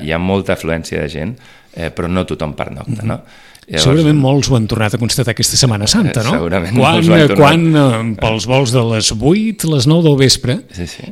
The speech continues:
Speaker 2: és com literalment
Speaker 1: Sí, sí.
Speaker 2: s'hagués... Vaja, hagués canviat
Speaker 1: Sí, sí, sí,
Speaker 2: la
Speaker 1: sí.
Speaker 2: dinàmica i veus que tot es buida.
Speaker 1: Tot i que l'ocupació ha estat bona,
Speaker 2: Ahà.
Speaker 1: tot, tot i, tot i el, la meteorologia, que, bueno,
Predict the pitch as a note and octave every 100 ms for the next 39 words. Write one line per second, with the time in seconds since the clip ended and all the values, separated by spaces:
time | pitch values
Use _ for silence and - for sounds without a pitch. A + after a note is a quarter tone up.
0 | G#2+ G#2+ - B2 A#2 A2 G2+ G2+ A2 B2+
1 | E3+ - - - - A#2 G#2+ B2+ C3 -
2 | - - _ - - A#2 A#2 F#3 A#2+ A#2+
3 | - C#3 A2+ A#2 C#3 G#3+ - - F#2+ -
4 | - - A2+ G#2 A2 B2 D3 D#3+ F3 E3
5 | A#2 C3+ F3 - - - _ A2 G#2+ C#3+
6 | D3 C#3+ B2 C#3+ B2 G#3 - A2+ A2+ A#2
7 | G2 F#2 - F2 - G2+ A2 - D#2 -
8 | A#2 - G2 G#2+ G#2+ - F#2 D#2 F2 E2
9 | D#2 D#2 F#2 F2 E2+ E2+ E2 E2 D#2+ D#2+
10 | E2 D#2+ D#2 E2+ G#2 E2 F2+ E2